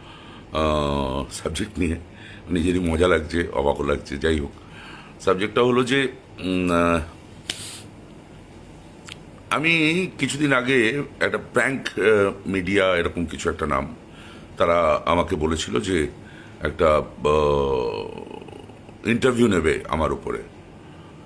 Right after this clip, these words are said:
তো আমি তাদের একটা ইন্টারভিউ দিতে যাই আমার নিজের জীবন কাহিনী ইত্যাদি নিয়ে। তো নানা রকম ইন্ডাস্ট্রির ওঠা পড়া, ইন্ডাস্ট্রি, আহ, কেমন সেটা নিয়ে করি, সেটা, উম,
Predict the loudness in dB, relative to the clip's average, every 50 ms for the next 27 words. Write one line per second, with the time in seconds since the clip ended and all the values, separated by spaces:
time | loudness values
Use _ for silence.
0 | -20 -20 -8 -2 0 0 2 2 2 2 0 2 2 2 2 4 4 2 2 2
1 | 0 -2 0 -2 -2 -2 -2 -2 -2 -4 -6 -10 -8 -2 0 0 2 2 0 0
2 | 0 0 0 0 0 -2 -2 -2 -4 -4 -4 -4 -4 -2 -4 -4 -4 -4 -4 -4
3 | -6 -6 -6 -8 -8 -6 -6 -6 -6 -8 -8 -10 -12 -16 -18 -18 -18 -20 -20 -20
4 | -20 -20 -20 -20 -20 -20 -20 -10 -4 -2 0 2 2 2 4 4 2 4 4 4
5 | 4 6 6 6 6 4 4 2 -2 0 2 2 2 2 0 0 2 4 4 6
6 | 6 4 4 2 2 2 0 0 0 -2 -4 -4 -2 -2 -4 -6 -8 -4 0 2
7 | 2 2 2 0 -2 -2 -4 -2 -2 -2 -4 -4 -6 -6 -8 -12 -14 -12 -8 -6
8 | -4 -4 -4 -4 -6 -6 -6 -6 -6 -4 -6 -6 -8 -8 -4 -2 0 0 -2 -4
9 | -8 -16 -20 -20 -18 -18 -16 -16 -16 -16 -18 -18 -20 -14 -8 -4 -2 -2 0 0
10 | 0 0 -2 -4